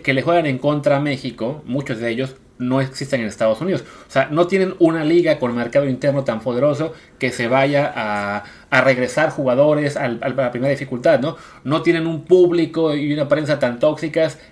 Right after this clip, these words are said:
que a la, que al primer desliz va a empezar a voltearse a sus jugadores, como fue el caso de Carlos Vela, por ejemplo, este, y después con Gio,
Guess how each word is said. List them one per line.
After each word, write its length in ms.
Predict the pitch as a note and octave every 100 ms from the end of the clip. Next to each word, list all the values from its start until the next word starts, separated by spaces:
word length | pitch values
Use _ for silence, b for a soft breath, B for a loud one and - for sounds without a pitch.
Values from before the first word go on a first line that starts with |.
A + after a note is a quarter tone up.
| _
que 120 | D#3
a 140 | C3 B2+
la, 240 | B2 A#2+
que 240 | - C#3+
al 80 | B2+
primer 300 | A#2+ B2 D3
desliz 480 | C#3+ B2+ D3 C#3+ - B B2+
va 80 | B2+
a 20 |
empezar 400 | C#3 C#3 - C3+
a 60 | B2+
voltearse 480 | A2+ G#2+ B2+ B2+ C3+
a 20 |
sus 120 | -
jugadores, 540 | A#2+ A#2 B2 C3+ C#3 B B -
como 180 | A2+
fue 120 | G#2+ B2
el 40 |
caso 160 | A#2+ A#2
de 60 |
Carlos 260 | A2+ A#2 A2+
Vela, 240 | C3+ A#2+
por 140 | A2 A2+
ejemplo, 460 | C#3 C3+ D3+ C3 B B -
este, 760 | G#2 - A2 G2+ F#2+ G2 G2+ -
y 160 | C#3
después 360 | A2 G#2 B2+ C3
con 200 | A2+ G#2+
Gio, 340 | B2+ C3+ C3+